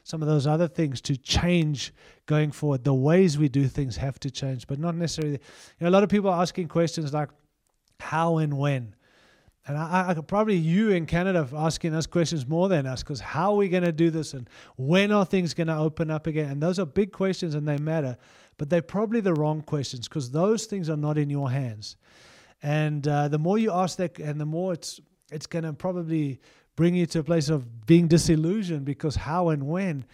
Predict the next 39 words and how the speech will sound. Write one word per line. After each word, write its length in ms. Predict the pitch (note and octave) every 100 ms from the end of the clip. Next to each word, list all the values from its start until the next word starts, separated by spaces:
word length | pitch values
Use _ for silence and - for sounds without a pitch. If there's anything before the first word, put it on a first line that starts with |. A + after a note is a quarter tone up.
| - _ -
are 140 | C#3
so 480 | B2 - F#3 F#3 D#3 - _ _ _ _ -
changeable. 800 | - E3+ G#3+ G3+ E3+ A#2+ A2 G#2
But 220 | E3+ C#3+ - _ -
we 120 | F#3+
should 260 | - A3+ -
come 200 | F#3+ G#3+
back 160 | G3
to 100 | -
the 100 | D#3
questions 420 | - D#3 D3 D#3
of 140 | C#3+ C3+
rather 260 | D3+ C#3
the 140 | C3 C3
who 540 | - - F3+ G3 G3+ - _ - - -
and 140 | C#3
the 60 | C#3+
what. 440 | D3 D3+ - - -
And 140 | B2+
the 60 | C#3
who 180 | E3+ A3+
and 100 | G#3+
the 80 | E3
what 260 | D#3 D3
doesn't 340 | D#3 C3 C#3+ C3
change. 280 | C3+ A#2+
And 100 | C3
so 120 | - D#3+
I 260 | D#3 F#3+ -
keep 180 | A3 A3+
saying 280 | - E3 D3
things 260 | E3 C3+
like, 260 | D3 D3 - - - - -
we've 220 | D3+ C3 -
gotta 320 | E3 F#3 F#3+
stick 340 | - - F3+
to 120 | - D3+
God's 320 | D3+ D3+ -
plan 480 | - D#3+ C3 A#2+